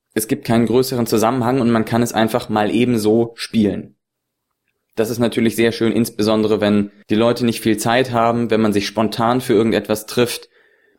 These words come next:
oder wenn auch mal eine Spielrunde ausfällt und man nach einem Ersatz sucht. Was Fiasco so besonders cool macht, sind definitiv die Playsets, die ganzen Tabellen, auf denen man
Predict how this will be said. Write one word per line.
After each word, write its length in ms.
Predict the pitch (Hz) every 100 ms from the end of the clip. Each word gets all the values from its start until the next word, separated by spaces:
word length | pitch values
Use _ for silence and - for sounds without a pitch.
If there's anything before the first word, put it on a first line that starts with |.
| _ _
oder 180 | 110 107
wenn 160 | 110 110
auch 180 | 104 107
mal 140 | 104
eine 140 | 104
Spielrunde 500 | 101 120 117 104 101
ausfällt 500 | 90 120 - 110 107
und 80 | 104
man 140 | 101 101
nach 160 | 98
einem 120 | 104
Ersatz 340 | 95 107 104 -
sucht. 400 | 95 90 - _ _ _ _ _ _ _ _ _ _ _ _ -
Was 180 | 113 -
Fiasco 540 | 120 123 147 - 127
so 100 | 107
besonders 460 | 101 117 143 120 - 170
cool 140 | 180
macht, 320 | 143 143 -
sind 340 | - 110 107 120
definitiv 540 | 127 131 117 113 110
die 100 | 107
Playsets, 760 | 101 98 98 113 - 92 -
die 100 | -
ganzen 360 | 110 120 127 131
Tabellen, 480 | 123 104 110 120 104
auf 160 | 95
denen 220 | - 110 104
man 280 | 104 101